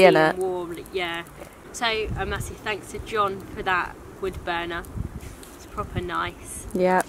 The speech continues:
Speaker 2: John over in Somerset gave
Speaker 1: Yeah.
Speaker 2: us that lovely wood burner. It's so handy for just all different sort of tasks, innit?
Speaker 1: Yeah, it really is. Really good how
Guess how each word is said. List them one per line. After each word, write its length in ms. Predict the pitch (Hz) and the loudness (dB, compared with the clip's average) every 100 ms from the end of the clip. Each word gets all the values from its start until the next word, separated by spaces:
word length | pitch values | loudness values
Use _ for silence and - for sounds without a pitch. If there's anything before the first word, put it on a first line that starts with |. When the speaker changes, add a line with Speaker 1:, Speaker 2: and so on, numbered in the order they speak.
| - | 6
Speaker 2:
John 220 | 202 202 | 10 12
over 240 | 190 190 | 12 12
in 120 | 190 185 | 8 6
Somerset 680 | - 185 185 - 190 196 - - - | 10 10 10 8 10 10 10 -8 6
gave 220 | 185 175 | 10 12
Speaker 1:
Yeah. 60 | 180 | 12
Speaker 2:
us 160 | 175 | 10
that 140 | 170 - | 6 10
lovely 360 | 175 175 175 | 12 12 10
wood 240 | 170 175 - | 8 8 10
burner. 420 | 160 156 165 196 - - - | 8 10 6 2 -2 -14 -12
It's 120 | - | -8
so 380 | - 208 185 185 | 6 10 10 10
handy 680 | 190 185 180 170 175 180 185 | 8 10 8 8 8 6 4
for 100 | - 180 | 2 6
just 420 | 175 - - - - - - - - - - - | 4 2 -10 -14 -16 -16 -18 -18 -18 -18 -18 4
all 280 | 190 208 190 | 10 10 10
different 360 | 185 - 175 - | 6 4 2 0
sort 280 | - 165 - | 4 4 4
of 40 | |
tasks, 640 | - 170 170 175 - - | 8 10 10 6 -6 -2
innit? 280 | 180 170 170 - - | 2 2 0 -6 -10
Speaker 1:
Yeah, 340 | 202 190 180 156 | -6 -4 -4 -4
it 100 | 190 | -4
really 400 | 180 175 175 165 | -2 -4 -6 -6
is. 80 | - - - - - - - - - - - - - - | -10 -12 -12 -12 -12 -12 -10 -10 -10 -12 -12 -12 -12 -8
Really 280 | 190 175 | -6 -6
good 280 | - 185 180 | -6 -8 -8
how 240 | 185 175 | -8 -8